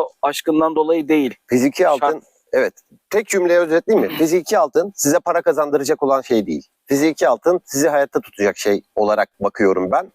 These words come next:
Speaker 2: O yüzden fiziki altın diyorum.
Speaker 1: Her yerde
Speaker 2: Tamam.
Speaker 1: geçerli, alım gücü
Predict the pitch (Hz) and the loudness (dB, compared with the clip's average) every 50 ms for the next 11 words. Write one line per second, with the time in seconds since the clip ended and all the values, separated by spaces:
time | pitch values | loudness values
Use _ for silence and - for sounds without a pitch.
0 | _ - 175 160 135 107 87 95 90 87 95 85 78 85 78 - 92 82 78 - | _ -2 -2 -2 -2 -4 -4 -4 -4 -4 -6 -6 -6 -6 -6 -4 -4 -4 -4 -4
1 | - 82 73 73 73 71 - _ - - 156 160 160 156 147 135 147 185 - 139 | -6 -8 -6 -4 -6 -6 -8 _ -4 -2 -2 0 0 0 0 0 0 -2 -2 -2
2 | 131 - 147 139 131 127 127 135 156 170 165 - 143 147 139 143 139 139 131 131 | -4 -2 -2 -2 0 0 2 2 2 2 2 0 0 0 0 0 -2 0 -2 -2
3 | 120 - 131 | 0 0 0